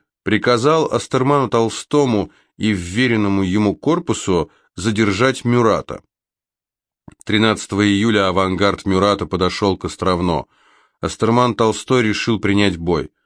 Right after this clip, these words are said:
Свои войска развернул в две линии поперёк дороги, ведущей на Витебск. Дело вскоре завязалось самое жестокое.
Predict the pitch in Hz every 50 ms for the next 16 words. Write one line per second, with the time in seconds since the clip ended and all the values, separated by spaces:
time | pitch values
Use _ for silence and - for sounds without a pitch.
0 | _ _ _ _ _ _ - - 98 104 120 143 151 127 123 120 113 107 - -
1 | - 147 147 131 117 95 95 101 107 101 104 117 131 127 107 92 90 87 95 107
2 | 120 117 107 104 98 92 90 82 82 78 - 85 78 - 98 98 95 87 82 82
3 | 92 92 104 117 123 113 107 110 98 - - _ _ _ - 92 104 95 98 104
4 | 92 - - - 104 101 98 - - 95 98 101 101 92 87 82 - - - -
5 | - - - _ _ _ _ _ _ _ _ _ _ _ _ _ _ _ _ _
6 | _ _ - 90 104 151 196 202 196 175 - - - 151 160 170 175 165 147 156
7 | 143 143 120 123 135 143 147 143 117 - - - 127 131 135 139 135 135 131 127
8 | 123 107 95 107 101 - - - 120 120 117 - - 90 76 67 69 -